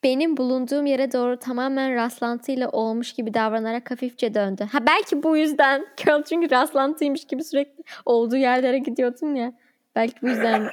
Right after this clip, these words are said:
<laughs> relate etmişsin. Bana direnç göstermedi. Bakışlarıma ara sıra karşılık verdi.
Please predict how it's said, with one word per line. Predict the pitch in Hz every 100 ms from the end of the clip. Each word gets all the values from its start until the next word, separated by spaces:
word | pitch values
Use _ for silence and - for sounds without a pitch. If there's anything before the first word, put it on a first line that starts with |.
| -
<laughs> | _ 240
relate | 240 339 311 -
etmişsin. | 427 - - - - - - - _ _ - - - - - - - -
Bana | 247 277 302
direnç | 254 269 311 311
göstermedi. | 247 262 - 233 233 196 - 208 214 _
Bakışlarıma | 220 220 - 254 240 269
ara | 247 262
sıra | - 240
karşılık | 254 220 214 - 220 214
verdi. | 185 180 - 208